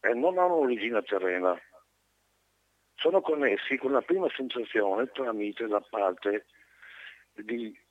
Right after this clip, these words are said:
cefalea del cervello, la, è come mettere la, la spina di tre parti, no? In testa. E governa qualsiasi forma fisica del corpo fisico, ogni cellula. E qualcuno lo può dire tante cose.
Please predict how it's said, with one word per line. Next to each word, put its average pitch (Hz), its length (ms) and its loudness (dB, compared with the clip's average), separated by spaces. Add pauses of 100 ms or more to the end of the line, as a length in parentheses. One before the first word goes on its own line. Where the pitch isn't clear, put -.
(300)
cefalea 95 760 4
del 92 240 -2
cervello, 85 640 -2
la, 80 320 -4
è 101 320 0
come 113 240 -2
mettere 107 320 0
la, 104 280 2
la 95 220 0 (120)
spina 104 300 -6
di 85 180 -12
tre 104 220 -2
parti, 82 420 -2
no? 78 260 -8 (280)
In 92 160 -10
testa. 90 360 -4 (1400)
E 110 160 0
governa 131 560 2
qualsiasi - 760 -2
forma 147 460 0
fisica 110 540 -6
del 104 220 -6
corpo 95 440 -8
fisico, 87 460 -10
ogni 98 220 -6
cellula. 80 520 -10 (1900)
E - 100 -10
qualcuno 160 460 -4
lo 120 120 2
può 107 160 -4
dire 95 300 -6
tante 87 360 -12
cose. 78 520 -14